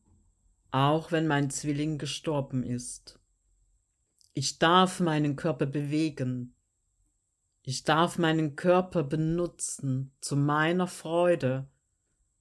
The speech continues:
und um viel Gutes zu erschaffen in dieser Welt. Alle meine Zellen vibrieren,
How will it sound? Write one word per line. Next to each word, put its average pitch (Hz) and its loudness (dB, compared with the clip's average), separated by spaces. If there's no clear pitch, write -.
und 143 0
um 151 -2
viel 190 -2
Gutes 185 -4
zu - -6
erschaffen 143 -4
in 135 -2
dieser 131 -4
Welt. 123 -8
Alle 180 8
meine 175 4
Zellen 139 -2
vibrieren, 139 -2